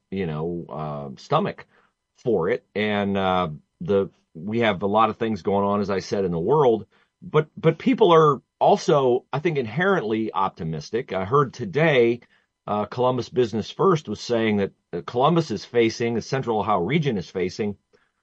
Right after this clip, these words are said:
a first ever problem in that we've got a lot of industry and a lot of tech relocating here. And now a concern for people is becoming, "It's great, good job there in Columbus. Think I'd like to move there from across the country.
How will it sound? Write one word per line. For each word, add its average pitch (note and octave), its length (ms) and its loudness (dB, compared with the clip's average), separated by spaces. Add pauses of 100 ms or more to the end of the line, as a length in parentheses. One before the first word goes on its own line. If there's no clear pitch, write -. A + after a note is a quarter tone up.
(240)
a A2 100 2
first D3+ 500 2
ever B2+ 260 2
problem B2 580 2
in G#2+ 120 -6
that A2+ 120 -6
we've G#2 120 -4
got A2 180 2
a G2+ 40 2
lot C3 260 4
of A#2+ 80 0
industry B2 560 -2
and G#2 100 -2
a F#2+ 40 -2
lot B2+ 240 2
of G2+ 240 -4
tech - 440 -6 (300)
relocating B2+ 680 2
here. G2 380 -4 (480)
And A#2+ 180 0
now D#3+ 260 6
a D3 60 2
concern C3+ 580 -4
for A#2 140 -4
people A#2+ 420 -2
is A2 160 0
becoming, A#2 680 -2 (180)
"It's G#2 100 -12
great, D3 420 4 (220)
good C#3+ 180 0
job C3 300 4
there C3+ 160 0
in C3 60 -6
Columbus. C#3 460 -2
Think C3+ 200 -8
I'd B2+ 60 2
like B2+ 240 0
to A2 80 0
move C3 240 -2
there B2+ 220 2
from A2+ 140 -10
across A#2+ 320 0
the A2 80 -10
country. C#3 440 -2